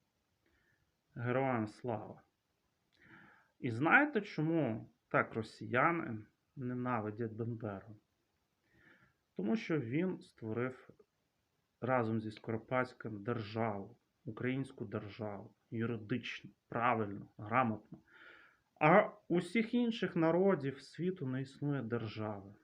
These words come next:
юридично оформленої, не за нормами печерного права. Скоропадський, Бандера, перші у світі, ті, хто оформив українську державу, першу країну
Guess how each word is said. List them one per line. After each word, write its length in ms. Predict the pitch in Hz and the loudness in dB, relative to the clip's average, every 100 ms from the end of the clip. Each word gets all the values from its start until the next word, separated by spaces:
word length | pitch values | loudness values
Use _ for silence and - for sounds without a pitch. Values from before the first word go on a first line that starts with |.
| _ _ _ _ | _ _ _ _
юридично 580 | 120 120 110 143 156 143 | -6 -2 0 0 0 -4
оформленої, 800 | - - 131 123 113 101 98 101 120 _ _ _ _ _ _ _ _ _ _ _ _ | -8 -2 0 2 0 -2 -6 -10 -14 _ _ _ _ _ _ _ _ _ _ _ _
не 400 | 113 143 196 180 139 | 4 8 10 10 6
за 200 | 123 147 | 6 8
нормами 540 | 165 202 190 180 175 | 10 8 8 6 4
печерного 800 | 165 - - 123 131 123 120 117 | 2 -4 2 4 6 4 0 -2
права. 500 | - 107 107 104 - _ _ _ _ _ _ _ _ _ _ _ _ | -4 -2 0 -2 -12 _ _ _ _ _ _ _ _ _ _ _ _
Скоропадський, 800 | - - 147 147 196 226 - 202 | -8 2 2 6 8 6 4 2
Бандера, 640 | 175 156 120 170 185 139 | 4 4 6 10 12 12
перші 440 | 113 170 190 - 185 | 10 8 8 6 0
у 100 | 175 | 0
світі, 640 | - 135 156 160 - 107 - _ _ | -4 -2 0 0 -4 -12 -14 _ _
ті, 340 | - 156 220 - _ _ _ _ | -6 -4 -4 -8 _ _ _ _
хто 280 | _ 139 117 | _ 4 4
оформив 680 | 110 - 120 113 113 107 - _ _ _ | 4 2 4 4 2 -2 -10 _ _ _
українську 500 | - 143 147 147 135 | -2 2 2 0 -4
державу, 520 | 117 120 110 117 107 | -2 -2 0 0 0
першу 340 | - 127 - 113 | 0 -2 -2 -8
країну 480 | - 113 110 190 | -8 -6 -8 -10